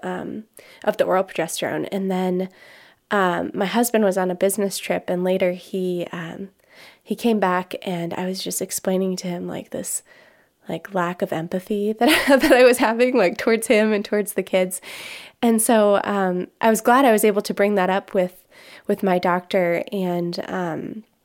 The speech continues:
get that figured out. But, um, I, I just imagine that people who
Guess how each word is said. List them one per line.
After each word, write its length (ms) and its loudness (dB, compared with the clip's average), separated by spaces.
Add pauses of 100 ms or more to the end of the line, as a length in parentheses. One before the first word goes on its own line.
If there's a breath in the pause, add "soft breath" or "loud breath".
(420)
get 180 2
that 180 -2
figured 300 0
out. 360 -2 (400 loud breath)
But, 280 6
um, 420 2
I, 160 -4 (320)
I 400 4 (180)
just 220 0
imagine 640 4 (420)
that 220 4
people 260 2
who 520 0